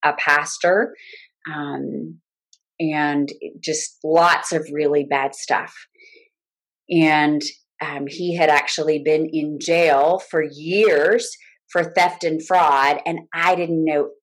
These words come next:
anything about it. And that's just a small little example of some of the things that I had been through with this gentleman. And so I felt like I was entitled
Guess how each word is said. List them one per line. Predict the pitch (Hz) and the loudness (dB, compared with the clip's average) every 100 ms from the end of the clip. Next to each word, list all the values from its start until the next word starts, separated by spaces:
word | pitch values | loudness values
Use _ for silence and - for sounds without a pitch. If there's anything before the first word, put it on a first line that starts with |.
| - | -10
anything | 196 208 214 202 196 180 | -6 -4 -4 -2 0 0
about | 156 135 127 | 0 -2 -4
it. | 117 - _ _ _ _ _ _ _ _ | -6 -10 _ _ _ _ _ _ _ _
And | 160 | -4
that's | 165 - | -4 -6
just | 160 - | -8 -6
a | |
small | 147 - 170 180 156 156 143 139 | -8 -6 0 4 6 6 4 2
little | 151 147 135 131 - _ _ _ _ _ - - _ _ _ _ _ _ - | -2 0 0 -2 -10 _ _ _ _ _ -20 -20 _ _ _ _ _ _ -2
example | 175 147 165 151 156 127 - | -2 2 2 2 2 0 0
of | 156 - | -2 0
some | 220 175 | 0 2
of | 170 | 2
the | 160 | 2
things | 165 165 147 139 135 135 | 2 0 2 -2 -6 -6
that | 147 135 131 131 - - _ _ - | -4 -2 -2 -4 -6 -20 _ _ -2
I | 147 | -2
had | 151 147 | 0 -4
been | 160 156 160 | 0 0 0
through | 156 143 139 | 0 0 2
with | 139 139 | -2 -4
this | 147 139 | -8 -8
gentleman. | - 139 139 135 107 113 - _ _ _ _ _ _ _ _ _ - _ | -6 -6 -6 -8 -10 -14 -20 _ _ _ _ _ _ _ _ _ -20 _
And | 160 165 | -8 0
so | 214 | 2
I | 220 | 2
felt | - 220 208 | 2 2 4
like | 208 196 | 2 2
I | 175 | 0
was | 190 185 | 0 -2
entitled | 180 196 - 143 202 196 113 | -2 -4 0 0 2 2 0